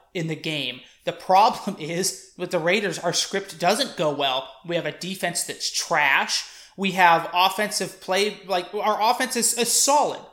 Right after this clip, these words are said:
is, is solid. But too many times again last year, it seems like we were kicking field goals and not, and, i-, i-, in the red zone and not finding the end zone. At some point,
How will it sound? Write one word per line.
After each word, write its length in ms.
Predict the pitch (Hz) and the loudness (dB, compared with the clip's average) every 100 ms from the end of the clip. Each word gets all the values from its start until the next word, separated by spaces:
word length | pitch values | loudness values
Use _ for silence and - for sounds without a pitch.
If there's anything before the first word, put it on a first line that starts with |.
| - | -8
is, 180 | 233 - | -6 -2
is 180 | 247 240 | -2 0
solid. 540 | - 208 143 127 190 - - - - | 4 4 4 -2 -8 -14 -20 -20 0
But 280 | 226 226 233 | 4 4 4
too 120 | 240 | -2
many 180 | 277 262 | -2 -2
times 320 | 220 214 220 | 2 2 2
again 240 | 202 190 | -4 -4
last 300 | 170 165 160 | 2 2 2
year, 80 | 175 | -6
it 40 | 160 | -6
seems 180 | 170 | -4
like 140 | 165 175 | -6 -4
we 80 | 175 | -8
were 60 | |
kicking 300 | 170 202 156 | -6 -8 -8
field 360 | 156 190 208 185 | -8 -4 -4 -4
goals 280 | 135 143 156 | -6 -6 -6
and 120 | 156 | -4
not, 240 | 151 156 - | -4 -4 -4
and, 260 | 170 156 | -8 -8
i-, 60 | 165 | -8
i-, 40 | 175 | -10
in 380 | 170 175 180 156 | -8 -8 -6 -6
the 80 | 147 | -4
red 280 | 165 190 | -2 -2
zone 320 | 147 139 135 143 175 | -2 -4 -6 -8 -10
and 120 | 175 | -4
not 220 | 165 151 | -4 -2
finding 380 | - 170 180 160 | 0 0 0 -6
the 220 | 151 151 | -8 -8
end 140 | 190 | -6
zone. 220 | 160 147 147 - - - | -2 -2 -4 -16 -20 -10
At 120 | 160 | -4
some 260 | - 226 240 | 2 2 2
point, 340 | 220 226 220 | 0 0 0